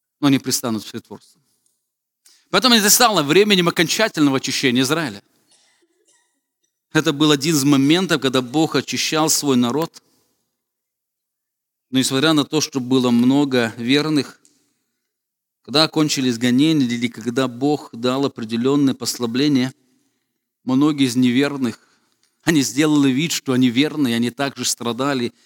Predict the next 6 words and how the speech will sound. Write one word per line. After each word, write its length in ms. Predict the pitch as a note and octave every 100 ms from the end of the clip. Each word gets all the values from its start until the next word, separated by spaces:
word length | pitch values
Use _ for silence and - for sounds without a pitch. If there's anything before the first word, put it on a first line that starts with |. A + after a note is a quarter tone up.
| _
и 40 |
они 140 | C3 B2
приткнулись 760 | B2+ - C3+ C#3+ C#3 - - - _ _ _
к 40 |
Божьему 540 | G#2+ A2+ C3+ A#2 B2+ A#2
народу. 580 | A2+ A2+ C3 B2 A#2